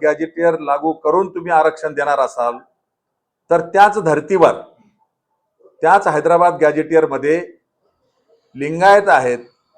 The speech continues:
धनगर आहेत किंवा बंजारा आहेत, कोळी आहेत, याही जाती समूहांना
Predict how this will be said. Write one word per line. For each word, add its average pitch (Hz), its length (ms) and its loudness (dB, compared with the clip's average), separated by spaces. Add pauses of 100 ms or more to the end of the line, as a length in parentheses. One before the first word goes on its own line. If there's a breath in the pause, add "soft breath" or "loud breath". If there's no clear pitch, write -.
(680)
धनगर 160 460 2
आहेत 117 320 2 (1300)
किंवा 165 440 2 (220)
बंजारा 156 540 4
आहेत, 123 320 2 (680)
कोळी 175 320 4
आहेत, 120 340 2 (800)
याही 156 420 2
जाती 214 360 2
समूहांना 196 640 2